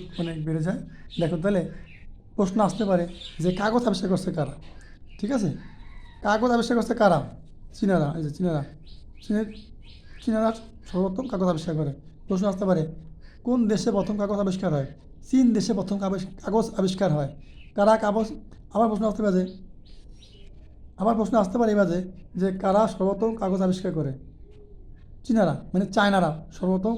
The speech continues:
কাগজ আবিষ্কার করে। টেলিফোন আবিষ্কার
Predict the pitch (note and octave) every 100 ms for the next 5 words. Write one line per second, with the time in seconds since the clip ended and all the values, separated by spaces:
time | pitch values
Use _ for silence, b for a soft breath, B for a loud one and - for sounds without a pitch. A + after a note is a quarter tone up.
0 | G#3+ F#3 A3 F#3+ F#3 - D4+ - - -
1 | - - - D#3+ B2+ - - - - -
2 | - - - - - - - - b b
3 | b - - - - A3+ A#3+ B3+ A3+ -
4 | B3